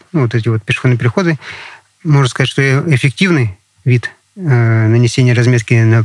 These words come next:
э, за счет проектора, потому что там как бы он не зависит от ме-, от метеоусловий,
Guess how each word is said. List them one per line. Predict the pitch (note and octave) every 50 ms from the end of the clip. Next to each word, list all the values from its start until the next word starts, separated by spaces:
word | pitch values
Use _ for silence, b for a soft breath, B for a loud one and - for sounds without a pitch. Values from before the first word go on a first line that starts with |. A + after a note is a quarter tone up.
| - -
э, | - - - - - - D3+ C3+ B2 A#2+ A#2 A#2 A2+ A2+ A2+ A2 A2
за | G#2+ A#2
счет | - - A#2+
проектора, | - D3 E3 F3+ - - C#3 B2 A2 G#2+ -
потому | - A2+ A#2+ A#2+ A2
что | - - B2 A#2 A2+ A2 B B B B B B
там | - A#2+ A2+ G#2+
как | B2 A#2 A#2
бы | A2+ B2 A#2+ A#2+ A#2 A2 A2 A2+ - - - G#3 - _ _ _ _
он | A2+ C3 C#3 C3+ C3+
не | C#3+ C3+
зависит | C3+ D3 D#3 C3+ B2+ B2 A#2
от | A#2 A2
ме-, | C3 C#3
от | - E3 C3 A2+
метеоусловий, | C#3 C3+ A#2+ C3 B2+ B2 - - F#3 F#3 F#3 E3+ D#3+ D3 A#2+